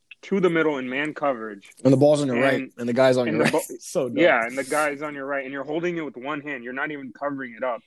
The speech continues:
Speaker 1: So, like, obviously that, like, that's fresh meat for a defender. He's gonna punch it out. Um, and that just changed the game. I knew the Saints weren't winning after that 'cause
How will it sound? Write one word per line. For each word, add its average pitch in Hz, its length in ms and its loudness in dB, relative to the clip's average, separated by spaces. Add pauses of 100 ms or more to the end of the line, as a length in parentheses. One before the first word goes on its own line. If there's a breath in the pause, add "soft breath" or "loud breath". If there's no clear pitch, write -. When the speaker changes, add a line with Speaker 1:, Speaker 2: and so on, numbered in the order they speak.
(120)
Speaker 1:
So, 117 300 -10
like, 113 240 -6
obviously 127 600 -2
that, 113 220 -4 (300)
like, 117 200 -6
that's 131 200 -2
fresh 135 320 -4
meat 139 300 -8 (180)
for 120 180 -2
a 113 60 -4
defender. 120 420 -6
He's 110 180 -8
gonna 123 200 -4
punch 127 280 -6
it 123 60 0
out. 113 280 2 (500)
Um, 110 540 -2 (640)
and 139 180 0
that 127 200 6
just 131 180 -4
changed 123 320 -6
the 120 60 -4
game. 117 300 -6
I 117 120 -4
knew 120 240 -6
the 113 140 -10
Saints 117 360 -16
weren't 113 240 -14
winning 110 220 -10
after 107 300 -6
that 107 280 0
'cause 104 460 -4